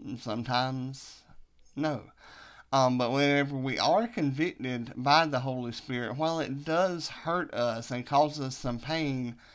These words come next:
we need to know and remember that it is out of love, you know, that we're being pruned and shaped out of love.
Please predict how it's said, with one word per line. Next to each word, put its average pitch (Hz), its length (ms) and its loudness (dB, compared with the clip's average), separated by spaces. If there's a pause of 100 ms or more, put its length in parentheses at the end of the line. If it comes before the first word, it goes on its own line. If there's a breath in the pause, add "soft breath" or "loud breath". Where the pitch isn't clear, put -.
(320 loud breath)
we 131 180 2
need 151 420 2
to 165 100 -4
know 135 320 2
and 123 300 0
remember 131 460 0
that 120 260 -4
it 123 160 -4
is 117 340 -8 (260)
out 127 420 0 (140)
of 123 260 -2
love, 120 800 -4 (540 loud breath)
you 139 100 0
know, 127 120 2
that 120 140 -2
we're 131 160 0
being 123 400 0
pruned 135 600 0
and 117 200 -4
shaped 127 580 -2 (200)
out 127 420 -4 (260)
of 113 360 -4 (140)
love. 113 520 -2